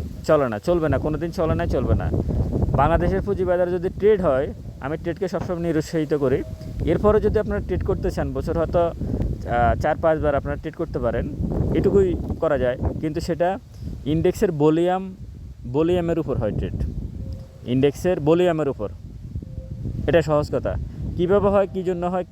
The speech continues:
কী এক-, মানে কীভাবে ভলিউম নির্ধারণ করবেন, কোথায় গেলে এটা, ওটা আমি আমার একটা বই তৈরি করেছি, লিখেছি, হাতে লেখা আছে। ওখানে আমি বিস্তারিত চিত্র সহকারে এঁকে দিয়েছি যে কোন জায়গায় কোন ভলিউমে আপনারা ট্রেড করার জন্য নি-, নেবেন,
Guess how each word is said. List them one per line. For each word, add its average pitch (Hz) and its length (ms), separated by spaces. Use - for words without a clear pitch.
কী 165 100
এক-, - 300
মানে 139 160
কীভাবে 180 340
ভলিউম 170 360
নির্ধারণ 165 380
করবেন, 170 260
কোথায় 160 280
গেলে 165 260
এটা, 156 340
ওটা 151 220
আমি 156 180
আমার 160 160
একটা 151 140
বই 131 240
তৈরি 165 200
করেছি, 160 440
লিখেছি, 139 380
হাতে 151 220
লেখা 151 240
আছে। 196 240
ওখানে 156 240
আমি 165 160
বিস্তারিত 156 460
চিত্র 151 360
সহকারে 151 440
এঁকে 147 160
দিয়েছি 147 400
যে 151 220
কোন 190 180
জায়গায় 190 260
কোন 185 240
ভলিউমে 175 420
আপনারা 160 420
ট্রেড 160 180
করার 160 280
জন্য 147 180
নি-, 131 360
নেবেন, 120 340